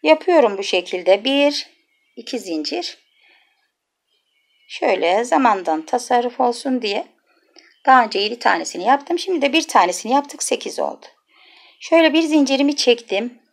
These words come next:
döndüm arkadaşlar. Ve tığ battımı buraya sık iğne ile bu şekilde sabitledim. Bir,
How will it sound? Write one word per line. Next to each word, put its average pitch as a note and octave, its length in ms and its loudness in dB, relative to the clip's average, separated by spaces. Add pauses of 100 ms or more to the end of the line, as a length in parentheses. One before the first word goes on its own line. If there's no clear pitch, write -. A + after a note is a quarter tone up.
(160)
döndüm E3 420 0
arkadaşlar. E3+ 800 -4 (960)
Ve A#3 340 8
tığ C#4+ 220 2
battımı F#3+ 540 2
buraya G#3 480 4 (1900)
sık - 320 -8
iğne F#3+ 220 -4
ile D#3+ 240 -8
bu B3+ 80 -8
şekilde - 500 -8
sabitledim. - 720 -14 (2500)
Bir, C#4+ 480 2